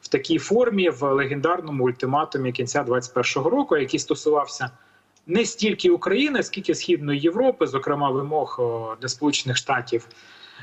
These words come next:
вивести, е, свою присутність із, е, колишніх держав Варшавського блоку.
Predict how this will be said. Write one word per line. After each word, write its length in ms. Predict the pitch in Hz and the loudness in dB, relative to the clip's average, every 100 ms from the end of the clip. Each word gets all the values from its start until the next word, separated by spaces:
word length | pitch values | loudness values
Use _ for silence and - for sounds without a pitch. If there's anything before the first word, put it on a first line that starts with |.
| 113 | 0
вивести, 640 | 135 202 165 143 - 139 | 2 2 2 -2 -2 0
е, 440 | 127 123 120 123 123 | 0 0 -2 -6 -6
свою 280 | 143 147 | -2 -2
присутність 840 | 135 151 - 170 160 - 123 - - | 0 -2 0 0 0 -2 -6 -6 -4
із, 260 | 131 - 123 | -4 -2 0
е, 320 | 117 117 113 | 0 0 -2
колишніх 480 | - 139 - 123 113 | 0 2 0 -2 -2
держав 460 | 123 120 123 113 - 117 | -2 0 0 -2 -6 -4
Варшавського 600 | 123 - - - - - | -2 -2 -4 0 0 2
блоку. 600 | 254 294 277 - 196 | 2 4 2 2 -2